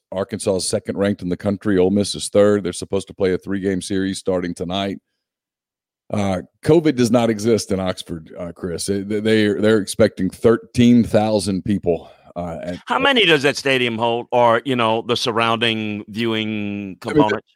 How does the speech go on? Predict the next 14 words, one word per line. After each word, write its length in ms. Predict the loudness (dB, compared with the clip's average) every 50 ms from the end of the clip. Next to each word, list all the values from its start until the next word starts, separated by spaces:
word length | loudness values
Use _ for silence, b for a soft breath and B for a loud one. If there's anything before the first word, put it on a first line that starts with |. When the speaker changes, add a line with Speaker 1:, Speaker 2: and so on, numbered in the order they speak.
| _ 2
Speaker 1:
the, 160 | 4 4 4 6
the, 100 | 4 2
the 200 | 2 4 0 0
technical, 420 | 2 4 2 2 4 2 0 0 -2 -6 -8 -8 -10
Speaker 2:
<clears throat> 200 | -10 -10 -4 -4
Speaker 1:
the 80 | -4
technical 560 | -2 2 2 2 2 2 0 2 0 0 0 -2 -6 -4
attendance 480 | -4 -2 0 0 0 0 -2 -4 -6
is 80 | -6 -4
about 220 | -4 -4 -6 -6
ten 180 | -2 0 2 2
and 100 | 2 0 -2
a 20 |
half. 520 | -4 -4 -4 -4 -4 -6 -8 -10 -16 -20